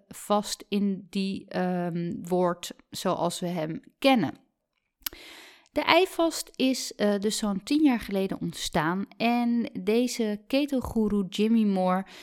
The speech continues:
die heeft daar toen zijn eigen regels voor opgesteld. Ehm, regels, eh, kunnen altijd weer aangepast worden. Het is niet een, een, eh, wetenschappelijk bewezen vast. Het is iets wat je echt op, ehm, in de meeste gevallen op eigen houtje doet.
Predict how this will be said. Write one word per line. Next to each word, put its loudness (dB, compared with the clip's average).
die 2
heeft 2
daar 2
toen 0
zijn -4
eigen -2
regels 0
voor -10
opgesteld. 0
Ehm, 6
regels, 2
eh, 0
kunnen 4
altijd -2
weer -4
aangepast 0
worden. 0
Het -2
is -6
niet 2
een, -4
een, -4
eh, -2
wetenschappelijk -4
bewezen -2
vast. 0
Het -4
is -2
iets -6
wat -4
je -12
echt -4
op, -8
ehm, -2
in -2
de 0
meeste 0
gevallen -2
op -6
eigen -2
houtje 0
doet. -2